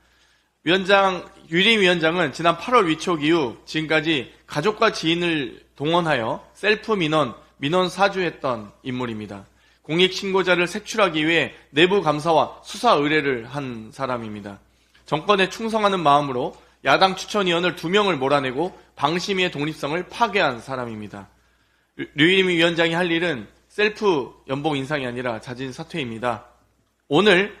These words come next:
방심위 전체회의 안건으로 상정된다고 합니다. 의결하는 직후 방심위는 엄청난 국민적 지탄을 받을 것임을 경고합니다. 이상입니다.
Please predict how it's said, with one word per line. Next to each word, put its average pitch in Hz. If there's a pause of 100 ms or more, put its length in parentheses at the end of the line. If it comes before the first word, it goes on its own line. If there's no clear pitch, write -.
(540)
방심위 196
전체회의 165
안건으로 143
상정된다고 131
합니다. 107 (440)
의결하는 147
직후 -
방심위는 131 (140)
엄청난 156
국민적 135
지탄을 123
받을 120
것임을 127 (220)
경고합니다. 101 (200)
이상입니다. 101